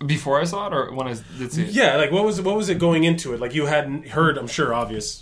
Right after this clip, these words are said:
Speaker 1: Going into it, I was like, "Oh, this is gonna be horrible." Everybody's told me how horrible it is.
Speaker 2: Right.
Speaker 1: And then once I saw it, I was like, "Eh, I get how kids would like it.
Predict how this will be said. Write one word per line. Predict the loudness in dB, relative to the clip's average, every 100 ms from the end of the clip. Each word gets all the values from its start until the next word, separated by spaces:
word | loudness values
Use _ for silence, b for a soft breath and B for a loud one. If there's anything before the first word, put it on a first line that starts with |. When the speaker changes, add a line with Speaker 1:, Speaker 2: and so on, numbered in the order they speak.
| -2
Speaker 1:
Going | 2 4
into | 2 2
it, | 2
I | 2
was |
like, | 0 0
"Oh, | 2 2
this | 0
is |
gonna | -6 -6
be |
horrible." | 2 2 2 -2 -4
Everybody's | -6 -6 -8
told | -6 -8
me | -6 -8
how | -8 -8
horrible | -2 -2 0 -2
it | -4
is. | -8 -14 B
Speaker 2:
Right. | -8
Speaker 1:
And | -4
then | -2 -2
once | 0
I | 0
saw | 2 4
it, | 4
I |
was | 2
like, | 0 -2 -10 -6
"Eh, | -2 -2 -4 -10 _ _ _ _ _ -4
I |
get | 0 0
how | 0
kids | 0 0 0
would | -2
like | -4 -6
it. | -12